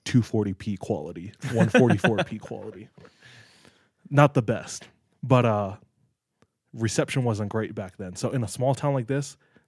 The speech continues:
Speaker 1: they didn't have reception the whole time they were there. So while this growling and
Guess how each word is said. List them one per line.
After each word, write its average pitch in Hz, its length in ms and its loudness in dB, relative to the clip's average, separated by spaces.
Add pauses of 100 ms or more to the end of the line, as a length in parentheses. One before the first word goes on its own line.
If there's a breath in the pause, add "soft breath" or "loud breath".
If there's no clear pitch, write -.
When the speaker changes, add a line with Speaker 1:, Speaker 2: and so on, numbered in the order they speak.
(140)
Speaker 1:
they 135 120 4
didn't 147 120 0
have 139 180 4
reception 110 640 0 (200)
the 110 160 -2
whole 107 160 0
time 98 260 -6
they 92 100 -6
were 87 140 -8
there. 80 280 -10 (840 soft breath)
So - 160 2
while 117 320 4
this 147 200 0
growling 113 360 0
and 104 100 -4